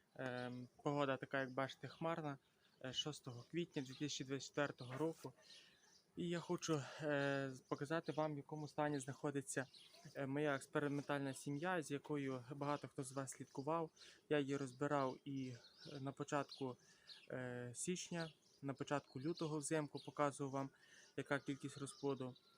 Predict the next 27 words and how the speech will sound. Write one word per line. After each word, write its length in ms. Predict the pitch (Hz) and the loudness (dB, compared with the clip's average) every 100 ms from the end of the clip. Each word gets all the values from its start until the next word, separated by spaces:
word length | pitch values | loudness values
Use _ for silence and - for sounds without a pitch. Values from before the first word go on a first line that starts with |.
| _ | _
Ну 80 | 226 | 0
і 120 | 196 | 2
мої, 500 | 165 170 160 175 151 131 | 2 0 2 4 4 2
е, 220 | 147 139 | -2 -2
друзі, 520 | 131 143 180 156 147 131 _ _ _ - - _ - | 0 2 2 4 2 0 _ _ _ -20 -20 _ -6
які 220 | 131 - 147 | -4 -4 0
теж 200 | 147 131 | 0 0
слідкують 420 | 147 - 147 127 | -4 0 2 2
за 100 | 135 | 0
моїм 240 | 139 131 | -2 -2
каналом, 420 | - 143 170 156 160 - - - | -2 0 0 0 -4 -14 -20 -8
е, 140 | - 135 - | -4 -4 -2
підсказали 540 | 180 151 135 160 156 | -2 0 6 6 6
мені, 380 | 143 139 151 160 | 2 0 0 -2
що, 480 | - - 139 131 123 _ _ - - | -4 -4 -2 -2 -6 _ _ -12 -8
е, 100 | 127 | -4
було 260 | 147 156 | 0 2
б 100 | 131 | 4
добре, 320 | 151 165 147 | 6 6 4
якщо 280 | 135 - 156 | -2 -2 -2
б 80 | 139 | 0
я, 320 | 139 147 151 - - - | 4 6 6 2 -12 -4
е, 260 | 143 135 131 | -2 0 -2
розібрав, 460 | 135 139 160 175 | -4 -2 2 2
в 40 | 143 | 2
якому 340 | - 156 151 | 0 0 0
стані 400 | - 160 156 | 4 4 4